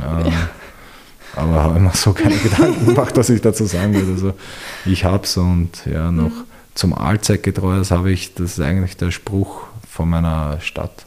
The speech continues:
Speaker 1: also wo ich herkomme, aus Wiener Neustadt, das ist
Speaker 2: Ah.
Speaker 1: genau.
Speaker 2: Wow. Cool. Weil Tattoos, weil ich hab dann ein bisschen recherchiert und ein Professor hat einmal gesagt, ähm, wenn du dir Tattoo stechen lässt, bist du in der ersten Zeit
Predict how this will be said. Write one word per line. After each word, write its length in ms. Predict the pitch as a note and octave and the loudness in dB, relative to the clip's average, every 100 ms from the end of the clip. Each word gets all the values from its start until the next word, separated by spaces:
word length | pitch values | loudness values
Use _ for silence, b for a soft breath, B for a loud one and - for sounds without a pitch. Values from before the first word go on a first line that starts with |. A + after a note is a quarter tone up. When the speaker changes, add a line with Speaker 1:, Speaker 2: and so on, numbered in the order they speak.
| G#2+ | -14
Speaker 1:
also 240 | - - G2 - - | -12 -10 -12 -16 -14
wo 100 | - | -8
ich 120 | D2+ - | -8 -6
herkomme, 280 | D#2 E2 D2+ | -8 -6 -8
aus 140 | - | -8
Wiener 140 | C#2+ | -6
Neustadt, 420 | C2+ C2+ - - - | -6 -6 -8 -10 -10
das 80 | - | -10
ist 80 | - | -6
Speaker 2:
Ah. 720 | A3 B3 C4 B3 A#3+ A3+ G#3+ G3+ G3 B B - | -4 -4 -6 -8 -10 -10 -10 -12 -16 B B -14
Speaker 1:
genau. 300 | - C#2+ G2 F2 - - | -8 -6 -6 -6 -8 -8
Speaker 2:
Wow. 300 | G#3+ G#3 G#3+ - - - - - - - - - - | -6 -6 -8 -14 -20 -20 -20 -20 -20 -20 -20 -12 -2
Cool. 300 | A#3+ A3 A3 - - - - B B B B B - _ - - | 2 2 -2 -10 -20 -20 -20 B B B B B -20 _ -20 -16
Weil 280 | - G3+ G#3 | -6 0 2
Tattoos, 640 | A3 G3+ - A3+ G#3+ - G3+ | 0 -4 -4 -4 -4 -4 -2
weil 260 | F#3 F3+ | 0 2
ich 60 | F#3 | 0
hab 160 | F3+ - | -4 -2
dann 180 | G3 | -2
ein 60 | F#3+ | -2
bisschen 200 | F#3 F#3+ | -4 -6
recherchiert 500 | F#3 F3+ - A#3+ A3 | -4 -4 -2 -2 -2
und 360 | F#3+ F#3 F3+ - - - | -4 -4 -4 -10 -16 -20
ein 100 | F3+ - | -20 -16
Professor 500 | F3+ - F#3+ - F#3+ | -12 -8 -6 -4 -6
hat 140 | F3+ | -4
einmal 200 | F#3+ F#3 | -4 -4
gesagt, 360 | F#3 G3 F#3+ - | -4 -4 -4 -4
ähm, 260 | F#3+ F#3+ F3+ B B B B B | -4 -4 -6 B B B B B
wenn 180 | G3+ G3+ | 0 4
du 160 | G#3 | 4
dir 200 | G3+ G3+ | 6 4
Tattoo 260 | G3+ G3 A3+ | 2 -2 -2
stechen 340 | - G#3+ G#3 | -2 0 0
lässt, 280 | F#3 F#3 - | 0 -4 -6
bist 180 | G3+ - | -6 -2
du 60 | |
in 60 | G3 | 0
der 100 | F#3+ | 0
ersten 280 | G3+ G3+ G3 | 0 -2 -4
Zeit 360 | G3 G3 G3 | 0 -2 -2